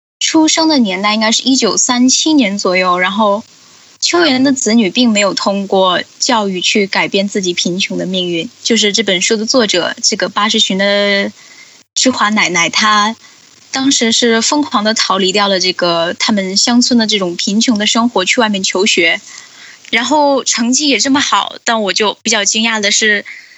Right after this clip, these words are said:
这个社会的条条框框真的突然间一下子说学籍就没了，然后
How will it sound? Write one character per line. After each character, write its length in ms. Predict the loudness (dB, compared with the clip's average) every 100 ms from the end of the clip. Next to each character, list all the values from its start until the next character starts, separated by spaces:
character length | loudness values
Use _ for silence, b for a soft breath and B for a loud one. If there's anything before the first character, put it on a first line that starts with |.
| B
这 140 | -2 0
个 440 | 0 0 0 -4 -6 -6
社 200 | -2 0
会 120 | 2
的 80 | 0
条 160 | 0 0
条 160 | 0
框 220 | 0 0 0
框 260 | 0 0
真 180 | -2 0
的 160 | 0 -2
突 200 | -4 -2
然 160 | 0
间 220 | 2 2 0
一 60 |
下 180 | 0 -2
子 180 | -2 -4
说 300 | -2 0 0
学 240 | 2 2
籍 160 | 0 -2
就 100 | -2
没 240 | -2 -2
了， 240 | 0 -2 -2
然 180 | -4 -2
后 320 | 0 0 -2